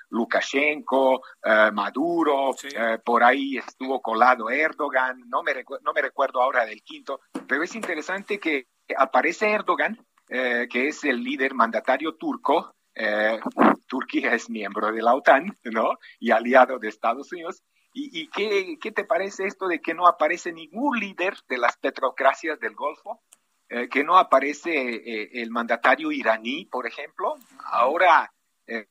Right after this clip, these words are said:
Speaker 1: eh, se suaviza un poco la postura de Irán porque hay que buscar otros mercados de donde va a sacar, donde va a salir el petróleo que nos falta, eh, y cosas por el estilo, ¿no? Y bueno, pues ya, eh, eh, te, te pongo otro ejemplo, ¿no?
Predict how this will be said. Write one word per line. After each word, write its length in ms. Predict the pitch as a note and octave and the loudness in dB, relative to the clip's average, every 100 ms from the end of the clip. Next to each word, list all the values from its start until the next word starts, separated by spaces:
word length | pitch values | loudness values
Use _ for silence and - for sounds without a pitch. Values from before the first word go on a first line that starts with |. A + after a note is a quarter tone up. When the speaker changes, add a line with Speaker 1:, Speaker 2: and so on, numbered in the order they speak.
| - | -10
Speaker 1:
eh, 220 | A#2 A2+ | -8 -8
se 160 | - A#2+ | -6 -8
suaviza 640 | - A#2+ A2+ C3 C3 - | 0 4 4 4 -6 -6
un 140 | F3+ | -6
poco 280 | - D#3 - | -4 -4 -2
la 160 | D3+ B2 | -2 -2
postura 440 | C3 A2+ C3+ C#3 | -4 -10 -2 -2
de 100 | D3 | 0
Irán 320 | C#3 B2 G3+ | -2 -2 -2
porque 400 | A#3 B2+ - G#2+ | -2 -6 -6 -4
hay 140 | G#2+ D#3 | 0 0
que 140 | F#3 | -2
buscar 360 | D#3 C3 - D3+ | -8 -6 0 0
otros 260 | D#3 C#3+ A#2 | -2 -12 -8
mercados 500 | A#2 - D#3+ E3+ C3 | -6 2 0 0 -10
de 80 | |
donde 240 | A#2+ A#2+ A#2+ | -14 -10 -2
va 120 | C3 | -2
a 40 | |
sacar, 480 | C3 G#2+ - C3 C3 - | -2 -4 -2 0 -2 -6
donde 400 | A#2 A#2+ A#2 A2+ | -12 -6 -6 0
va 100 | A#2+ | 2
a 60 | B2+ | 4
salir 320 | C3 B2+ B2+ | 0 -2 -4
el 100 | A#2+ | -6
petróleo 460 | A2+ - B2+ B2 | -8 -8 -10 -10
que 100 | A2 | -12
nos 180 | G#2 G2+ - | -14 -12 0
falta, 420 | F#3 A3 - E3 _ _ _ | 0 0 -2 -2 _ _ _
eh, 140 | A2 B2+ | -12 -10
y 140 | C3+ | -10
cosas 340 | - C#3+ D3 C3+ | -6 -6 -6 -6
por 140 | A#2 | -4
el 80 | G#2 | -4
estilo, 360 | - G#2+ F2+ G2+ | -4 -8 -10 -8
¿no? 120 | A2 | -6
Y 140 | - D#3+ | 0 4
bueno, 340 | C4 D#4 C#4 | 6 6 4
pues 240 | - D3 | 2 -2
ya, 260 | F3 G3+ A#3 _ - _ _ _ - - | 6 6 6 _ -20 _ _ _ -18 -6
eh, 160 | C3 C3+ | -6 -4
eh, 100 | C3+ | -4
te, 280 | - C#3 _ - | -2 -4 _ -4
te 100 | D3 | -2
pongo 320 | - F#3 E3+ | -2 -2 -2
otro 200 | F3+ E3+ | -2 -6
ejemplo, 480 | - D3 G3+ E3 A#2+ | -6 -8 -6 -6 -4
¿no? 220 | D3+ | -4